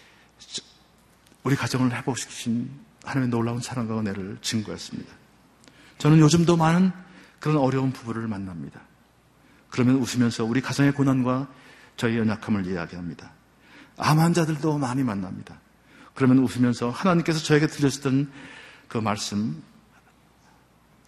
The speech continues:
"암 한번 걸려보는 것도 좋아요." 라고 너스레를 떨기도 합니다. 저의 연약함과 고난을 들어 쓰신 하나님, 그러면 저의 인생을 주관하고 계십니다.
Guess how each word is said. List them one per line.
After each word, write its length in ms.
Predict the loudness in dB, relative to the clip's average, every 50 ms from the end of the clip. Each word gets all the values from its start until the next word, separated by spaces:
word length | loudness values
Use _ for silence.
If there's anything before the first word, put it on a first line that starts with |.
| _ _ _ _ _ _ _ _ _ _ _ _ _ _ _ _ _ _ _ -18 -6 -2
"암 180 | 0 2 2
한번 280 | 2 2 0 0 -2 -2
걸려보는 380 | -2 -2 -4 -2 -2 -4 -4
것도 120 | -6 -6 -10
좋아요." 500 | -8 -8 -6 -6 -8 -10 -14 -16 -16 -18 -20 _ _ _ _ _ _ _ _ _ _ _ _ _ _ _ _ _ -14 -8
라고 460 | -8 -6 -6 -6 -6 -8 -6 -8 -10 -14 _ _ _ _ _ _ _ _ _ _ _ _ _ _ _ _ _ _ _ -20 -20 -14 -8
너스레를 460 | -6 -6 -4 -4 -4 -4 -4 -4 -6
떨기도 360 | -6 -8 -8 -8 -10 -10 -10
합니다. 380 | -10 -10 -10 -10 -12 -16 -20 -20 _ _ _ _ _ _ _ _ _ _ _ _ _ _ _ _ _ _ _ _ _ _ _ _ _ _ _ _ _ _ _ _ _
저의 220 | 2 4 4 4 4
연약함과 480 | 4 2 0 0 -2 -2 0 0 -2
고난을 360 | -2 0 0 2 2 2 0
들어 120 | 0 -4 -6
쓰신 320 | -6 -8 -8 -6 -6 -4
하나님, 420 | -4 -4 -6 -6 -6 -8 -8 -10 -14 -18 _ _ _ _ _ -20 -20 _ _ _ _ _
그러면 300 | 0 4 4 4 4 4
저의 240 | 2 2 2 2 2
인생을 400 | 0 -2 -2 -4 -4 -4 -6 -8
주관하고 460 | -12 -8 -6 -4 -4 -4 -6 -8 -10
계십니다. 480 | -14 -18 -14 -12 -12 -12 -12 -14 -18